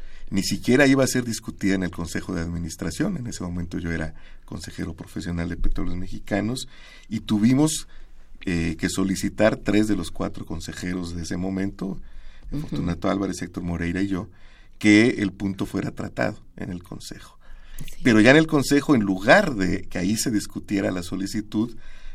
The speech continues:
Speaker 1: lo que ocurrió es que por mayoría de nueve a uno,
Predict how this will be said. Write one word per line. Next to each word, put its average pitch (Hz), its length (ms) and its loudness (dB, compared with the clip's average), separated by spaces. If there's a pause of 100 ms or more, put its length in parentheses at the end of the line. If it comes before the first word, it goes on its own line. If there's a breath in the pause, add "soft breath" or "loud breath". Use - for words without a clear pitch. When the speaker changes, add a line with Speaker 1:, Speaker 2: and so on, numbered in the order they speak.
Speaker 1:
lo 92 140 -4
que 90 60 -4
ocurrió 98 400 4
es 120 120 0
que 104 240 2
por 95 240 -4
mayoría 87 480 0
de 98 100 0
nueve 95 240 0
a 101 60 2
uno, 92 300 -4